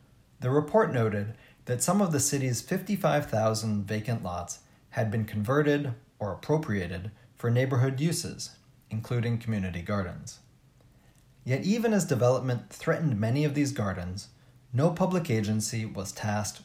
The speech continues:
with conserving community-managed open space. The report recommended creating a citywide land trust to hold urban gardens. In response, the City of Chicago, the Cook County Forest Preserve,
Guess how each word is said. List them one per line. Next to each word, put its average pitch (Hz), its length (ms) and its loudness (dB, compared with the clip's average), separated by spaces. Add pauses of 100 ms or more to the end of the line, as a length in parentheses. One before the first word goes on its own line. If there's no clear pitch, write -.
with - 140 -16
conserving 110 640 -4
community-managed 101 1040 -2 (140)
open 95 260 -8
space. - 500 -14 (1700)
The 131 80 0
report 143 440 4
recommended 123 600 4
creating 107 540 0
a 90 60 -10
citywide 135 680 4
land 95 300 0
trust - 500 -6 (260)
to 110 120 -6
hold 95 380 -6 (100)
urban 90 320 -6
gardens. 82 540 -8 (800)
In 135 120 0
response, 139 680 0 (460)
the 110 100 -6
City 127 240 0
of 165 100 2
Chicago, 104 680 2 (480)
the 104 120 -6
Cook 160 300 -4
County 170 280 2
Forest 107 420 0
Preserve, 90 500 -6